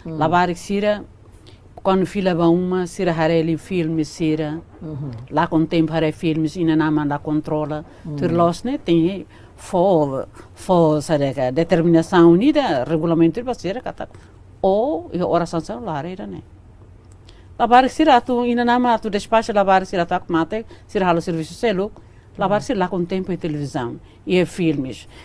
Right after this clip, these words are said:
Speaker 2: E depois, ho, itania mobile, sira agora acesso à internet, boa ter nem outro. Cria hel, hel lavar sira na mentalidade, né? Buat nebe la diak. Nebe
Speaker 1: Sim.
Speaker 2: tare de caliton la oscar tá be tolok date,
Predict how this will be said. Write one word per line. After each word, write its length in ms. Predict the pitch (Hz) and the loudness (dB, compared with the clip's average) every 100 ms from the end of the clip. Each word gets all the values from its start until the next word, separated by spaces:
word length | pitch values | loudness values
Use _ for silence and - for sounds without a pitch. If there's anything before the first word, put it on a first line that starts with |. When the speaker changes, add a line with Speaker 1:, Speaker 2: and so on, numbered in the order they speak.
| - | -10
Speaker 2:
E 80 | 247 | -2
depois, 580 | 233 - 214 202 196 190 | -2 2 4 6 4 2
ho, 200 | 202 196 | 4 4
itania 760 | 185 196 180 180 170 160 156 151 - - - | 4 2 4 4 4 4 0 -4 -10 -20 -4
mobile, 440 | 170 175 170 170 165 | 0 4 6 6 4
sira 300 | - 170 160 | 0 0 2
agora 420 | 160 160 160 151 | 4 4 4 4
acesso 480 | 151 - 156 - 156 | 2 0 -2 -2 -2
à 60 | 151 | 0
internet, 540 | 151 151 139 147 143 151 | 0 -2 -4 -2 -4 -2
boa 120 | 151 | -4
ter 280 | 160 151 151 | -2 -4 -2
nem 160 | 151 | -2
outro. 420 | 156 220 - 285 302 - - - - | -2 -4 -8 -8 -10 -16 -20 -20 -14
Cria 380 | - 208 214 214 | -2 2 6 6
hel, 260 | 196 208 196 | 6 4 2
hel 100 | 196 | 2
lavar 320 | 175 175 180 | 2 2 2
sira 240 | 175 185 | -2 -4
na 100 | 185 | -2
mentalidade, 800 | 175 160 165 170 165 151 160 160 | 2 2 2 0 -2 0 0 -2
né? 80 | 202 | -4
Buat 200 | 214 147 | -4 -4
nebe 320 | 147 143 165 170 - - - | -4 -4 -6 -8 -16 -20 -4
la 120 | 156 | -2
diak. 340 | 151 160 127 - - - - - | 2 2 2 -2 -16 -20 -20 -12
Nebe 160 | 214 | -6
Speaker 1:
Sim. 40 | 131 | -2
Speaker 2:
tare 240 | 180 185 | 0 2
de 120 | 175 | 0
caliton 600 | 170 165 156 160 156 147 131 | 0 0 0 0 0 0 -2
la 160 | 143 123 | -2 0
oscar 440 | 156 151 - 156 | 2 -2 -2 -6
tá 180 | 147 147 | -4 -6
be 360 | 135 139 127 - - - - | -6 -8 -8 -12 -18 -20 -6
tolok 400 | 147 147 147 - | 0 2 2 0
date, 480 | 143 151 151 147 | 2 4 4 0